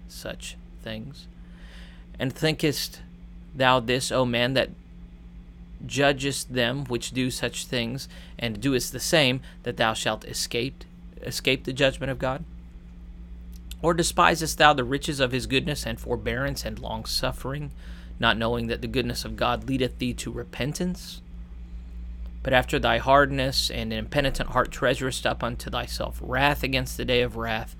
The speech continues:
and revelation of the righteous judgment of God, who will render to every man according to his deeds.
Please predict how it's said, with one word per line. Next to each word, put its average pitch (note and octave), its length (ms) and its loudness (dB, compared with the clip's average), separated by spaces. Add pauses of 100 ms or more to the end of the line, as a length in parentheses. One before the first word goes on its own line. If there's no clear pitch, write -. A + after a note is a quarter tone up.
(400)
and A2 140 -2
revelation B2+ 720 6
of G2+ 120 -6
the G#2+ 80 -4
righteous A2 400 -4
judgment G#2+ 440 -6
of G2 120 -8
God, G2 320 -10 (1500)
who D#3 80 6
will D3+ 140 8
render D3 320 6
to - 140 0
every D#3+ 200 6
man A#2+ 200 4
according B2 340 0
to A2+ 120 -8
his A2 160 -6
deeds. A#2+ 380 -4